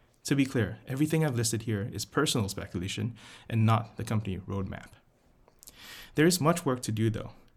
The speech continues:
Temporal Cloud needs a lot of automation and scaling because, before it becomes generally available. Temporal's U I is in the process of a full rewrite to Svelte. Temporal's docs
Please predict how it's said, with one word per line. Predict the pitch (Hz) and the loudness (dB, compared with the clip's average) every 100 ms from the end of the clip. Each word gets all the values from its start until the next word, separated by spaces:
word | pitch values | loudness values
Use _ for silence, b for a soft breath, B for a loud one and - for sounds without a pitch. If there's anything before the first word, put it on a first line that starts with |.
| _ | _
Temporal | - 117 156 139 | -4 2 4 4
Cloud | 139 123 101 - B | 0 0 0 -8 B
needs | 123 123 | -2 0
a | 117 | 2
lot | 113 135 131 | 4 4 2
of | 104 | -2
automation | 104 101 101 - 104 | -2 0 -2 0 -2
and | 95 | -2
scaling | - 107 104 110 | -4 -2 0 -2
because, | 107 - 107 110 | -2 -2 -4 -4
before | - 117 123 | -8 0 0
it | 127 | 0
becomes | 110 110 101 - | -2 -2 -2 -4
generally | - 110 104 101 98 | -2 0 0 0 -4
available. | 98 104 98 - - - b b b - | -2 -2 -2 -6 -14 -20 b b b -4
Temporal's | 120 110 110 107 | -2 0 0 2
U | 107 107 | 2 2
I | 123 98 - B B | 2 0 -8 B B
is | 123 | 0
in | 123 | 0
the | 113 | 2
process | 117 117 131 | 0 2 0
of | 123 | 0
a | 110 | -2
full | - 120 | 0 0
rewrite | 107 113 104 95 - _ - | 2 2 0 -2 -14 _ -10
to | 107 | -8
Svelte. | - - - _ _ _ _ B B B B | -8 -10 -18 _ _ _ _ B B B B
Temporal's | 135 120 117 110 | -2 2 2 2
docs | 113 120 - - | 2 2 0 -6